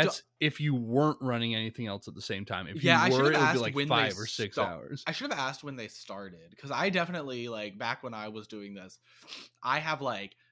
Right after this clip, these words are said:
Speaker 2: vivid memories of getting the movie the day of and being like,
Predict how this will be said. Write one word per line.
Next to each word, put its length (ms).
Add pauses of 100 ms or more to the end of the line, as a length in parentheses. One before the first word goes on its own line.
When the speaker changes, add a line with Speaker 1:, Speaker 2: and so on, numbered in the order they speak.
(120)
Speaker 2:
vivid 460
memories 420
of 120
getting 420
the 80
movie 500
the 140
day 380
of 460
and 200
being 220
like, 160